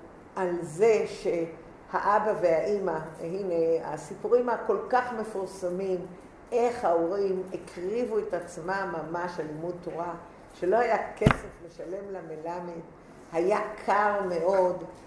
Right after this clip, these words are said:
והאבא שובר, את התנור בבית שהוא הכין,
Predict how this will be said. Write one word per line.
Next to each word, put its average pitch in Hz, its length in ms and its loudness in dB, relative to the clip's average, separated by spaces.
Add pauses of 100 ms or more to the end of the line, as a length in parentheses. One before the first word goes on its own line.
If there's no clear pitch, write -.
(180)
והאבא 185 460 4
שובר, 185 600 2 (640)
את 160 160 -2
התנור 175 720 -2 (240)
בבית 165 640 2 (120)
שהוא - 280 -8
הכין, 165 300 -6